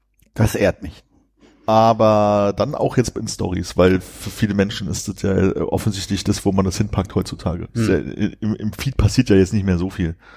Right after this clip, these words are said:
Speaker 2: Und deswegen herze ich auch Storys.
Speaker 3: Aber wenn er irgendwie ein Bild von einem Vogel macht, machst du nicht irgendwie noch eine Taube als Emoji oder ist mal irgendwie einen, den, den, die, die, die Flamme oder so?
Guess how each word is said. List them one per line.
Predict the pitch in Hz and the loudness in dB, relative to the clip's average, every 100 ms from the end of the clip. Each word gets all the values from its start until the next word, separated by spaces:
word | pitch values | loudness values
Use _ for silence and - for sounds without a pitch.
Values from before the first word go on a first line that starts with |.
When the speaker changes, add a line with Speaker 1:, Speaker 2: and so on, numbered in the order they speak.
| - - - _ _ _ _ | -20 -20 -20 _ _ _ _
Speaker 2:
Und | 95 | -8
deswegen | 85 90 85 | -6 -4 -2
herze | 82 - | -4 -4
ich | - | -12
auch | - | -10
Storys. | - | 0
Speaker 3:
Aber | 120 | 2
wenn | 117 | 4
er | 123 117 | 4 2
irgendwie | 120 120 | 0 0
ein | 117 110 110 | 2 0 0
Bild | 117 135 | 0 0
von | 123 | 0
einem | 113 | 0
Vogel | 113 147 170 | -2 -2 0
macht, | 170 180 - | 0 -4 -6
machst | 131 135 | -8 -6
du | - | -4
nicht | 131 135 | -2 -2
irgendwie | 131 | 0
noch | 131 | 0
eine | 123 | 0
Taube | 117 120 143 143 | 2 2 4 2
als | 139 | 2
Emoji | 143 135 135 139 135 | -2 -2 -2 -2 -2
oder | 113 107 | 2 0
ist | 104 | 0
mal | 110 | 0
irgendwie | 107 113 110 | 0 0 -2
einen, | 113 110 113 | -2 -2 -2
den, | 113 107 | -2 -4
den, | - 110 107 | -6 -6 -6
die, | - 104 | -8 -8
die, | - | -8
die | - | -8
Flamme | 107 113 139 135 | -2 0 0 -2
oder | 131 135 | -6 -6
so? | 156 | -8